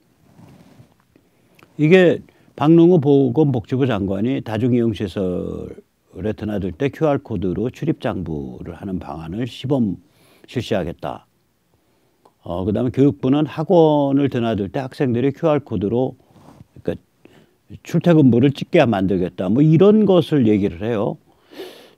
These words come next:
이 큐알 중독증이 대한민국에 좀 걸려 있습니다. 음, 저도 한번 행패를 당한 적이 있는데 금호고속이었어요. 논산에 가는 차인데,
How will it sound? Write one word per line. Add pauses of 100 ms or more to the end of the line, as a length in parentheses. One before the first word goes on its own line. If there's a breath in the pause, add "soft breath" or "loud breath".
이
큐알
중독증이
대한민국에
좀
걸려
있습니다. (680 loud breath)
음,
저도
한번
행패를
당한
적이
있는데 (100)
금호고속이었어요. (220)
논산에
가는
차인데,